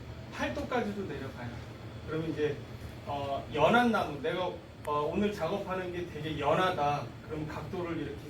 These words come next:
좀 깊게 주는 거예요. 한 십삼 도까지 줘요. 근데 이 십삼 도가 넘어가 버리면 가구가 예쁘지가 않습니다. 그 이상 안 써요. 그리고 더 고각이 돼버리면 목수가 작업을 또 안,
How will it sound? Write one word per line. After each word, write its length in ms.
좀 200
깊게 360
주는 120
거예요. 240
한 100
십삼 460
도까지 360
줘요. 100
근데 160
이 100
십삼 540
도가 200
넘어가 420
버리면 480
가구가 460
예쁘지가 580
않습니다. 420
그 100
이상 220
안 60
써요. 160
그리고 340
더 480
고각이 420
돼버리면 720
목수가 460
작업을 520
또 80
안, 180